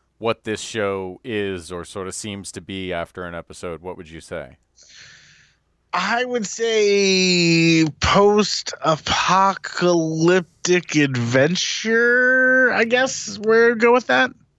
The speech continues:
Speaker 1: Yeah, basically, it feels like a post-apocalyptic show like any other post-apocalyptic show, of which there have been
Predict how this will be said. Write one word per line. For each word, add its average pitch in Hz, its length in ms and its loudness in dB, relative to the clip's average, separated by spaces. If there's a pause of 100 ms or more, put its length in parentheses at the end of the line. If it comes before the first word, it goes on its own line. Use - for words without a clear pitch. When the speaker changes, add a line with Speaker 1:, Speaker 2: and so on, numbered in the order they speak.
(640)
Speaker 1:
Yeah, 220 560 2 (120)
basically, 180 640 -2
it 160 260 -10
feels 170 480 -4
like 143 260 0
a 131 40 -8
post-apocalyptic 127 1080 -4
show 117 280 -6
like 107 260 -4
any 113 180 -6
other 123 180 -4
post-apocalyptic 82 880 -14
show, 71 440 -14 (300)
of 90 180 -12
which 90 440 -14
there 92 180 -8
have 78 160 -14
been 78 440 -14